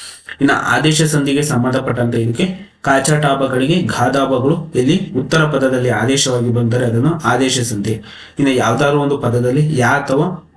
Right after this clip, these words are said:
ವಾ ಎಂಬ ಪದ ಇದ್ರೆ ಅದನ್ನ ಯಕಾರಾಗಮ ಅಥವಾ ವಕಾರಾಗಮ ಸಂಧಿ ಅಂತ ಕರಿತಾ ಹೋಗ್ತೀವಿ.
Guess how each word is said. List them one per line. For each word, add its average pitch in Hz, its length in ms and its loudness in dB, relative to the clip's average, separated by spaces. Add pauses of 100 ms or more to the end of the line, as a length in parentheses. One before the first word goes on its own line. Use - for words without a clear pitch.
ವಾ 131 160 4
ಎಂಬ 127 280 0
ಪದ 120 200 -2
ಇದ್ರೆ 117 240 2
ಅದನ್ನ 117 220 0 (260)
ಯಕಾರಾಗಮ 123 600 0
ಅಥವಾ 123 420 0
ವಕಾರಾಗಮ 127 520 0
ಸಂಧಿ 117 320 0
ಅಂತ 113 100 0
ಕರಿತಾ 113 340 -2
ಹೋಗ್ತೀವಿ. 113 640 -2